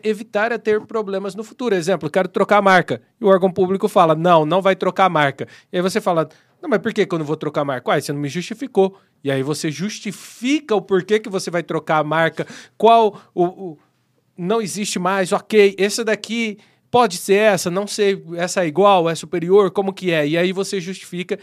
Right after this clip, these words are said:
e pode evitar de um problema de você simplesmente tomar a decisão, fazer e no futuro colher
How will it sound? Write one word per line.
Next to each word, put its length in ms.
e 60
pode 300
evitar 400
de 100
um 80
problema 400
de 80
você 200
simplesmente 580
tomar 320
a 80
decisão, 500
fazer 540
e 60
no 140
futuro 520
colher 440